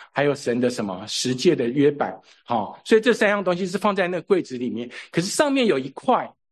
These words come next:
好，是用整个金子打出来的，不是粘上去，是整个打出来，那个叫做施恩座。那施恩座有包括什么？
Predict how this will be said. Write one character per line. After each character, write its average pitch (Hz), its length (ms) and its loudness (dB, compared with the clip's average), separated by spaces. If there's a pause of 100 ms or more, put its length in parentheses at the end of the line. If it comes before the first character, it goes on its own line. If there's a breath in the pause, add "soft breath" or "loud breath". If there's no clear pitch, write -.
(380)
好， 147 120 2
是 247 160 -2
用 226 160 2
整 139 260 -2
个 208 180 4
金 240 340 -2
子 151 180 -6 (220)
打 101 200 -4
出 - 200 -6
来 110 240 -2
的， 95 180 -16 (260 soft breath)
不 175 80 2
是 180 180 2
粘 151 260 2
上 185 180 -2
去， 160 160 -4
是 170 100 0
整 127 140 -4
个 143 120 2
打 101 220 -2
出 156 200 -2
来， 123 120 2
那 147 120 0
个 160 80 2
叫 160 140 2
做 147 120 -2
施 - 280 -2
恩 170 140 0
座。 180 300 -4 (260 loud breath)
那 240 80 0
施 262 220 2
恩 254 140 6
座 254 160 4
有 175 100 2
包 185 220 4
括 190 200 0
什 143 140 -6
么？ 101 180 -8